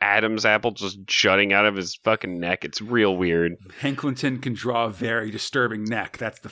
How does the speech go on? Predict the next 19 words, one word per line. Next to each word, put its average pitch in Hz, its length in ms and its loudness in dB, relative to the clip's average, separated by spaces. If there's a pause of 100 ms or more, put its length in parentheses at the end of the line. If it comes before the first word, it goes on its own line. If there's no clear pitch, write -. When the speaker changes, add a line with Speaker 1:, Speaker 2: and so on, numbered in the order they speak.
(100)
Speaker 2:
that's 117 260 -2
facts. - 560 -4 (420)
Speaker 1:
Yeah, 104 380 6 (140)
and 113 360 2
just - 380 -2
in 98 220 -2
general. 95 640 2
Uh. 110 340 6 (320)
Speaker 2:
Yeah. 98 160 -6 (100)
Anyway, 165 260 2 (200)
here's 165 760 6
Torquemada. 233 840 2 (400)
Speaker 1:
Aw, 113 540 8 (100)
I 202 160 6
did 208 440 0
a, 208 140 8
like, 214 300 4
that 214 200 6
movie. 175 580 4